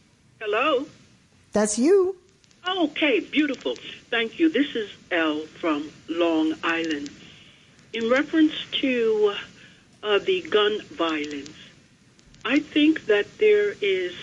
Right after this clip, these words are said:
Speaker 1: somewhat a, uh, contra-, contradictory, uh, situation.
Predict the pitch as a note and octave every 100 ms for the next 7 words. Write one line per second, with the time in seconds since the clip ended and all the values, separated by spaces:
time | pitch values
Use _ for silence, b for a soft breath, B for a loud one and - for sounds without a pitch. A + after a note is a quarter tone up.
0 | - D4 D4 B3 G#3+ - - B B -
1 | G3 F#3 F3 E3 E3 D#3+ D#3 C#3+ C#3 D3
2 | - - _ - _ - - B3+ A#3+ -
3 | F#3 E3+ - - - C4 B3 - F#3+ E3+
4 | D#3 - - B3 C#4+ - - C4 C4+ C4+
5 | C4+ B B B - G#3+ G3 F#3+ - A#3
6 | A#3+ A3 A3 A3 - D#3+ D3+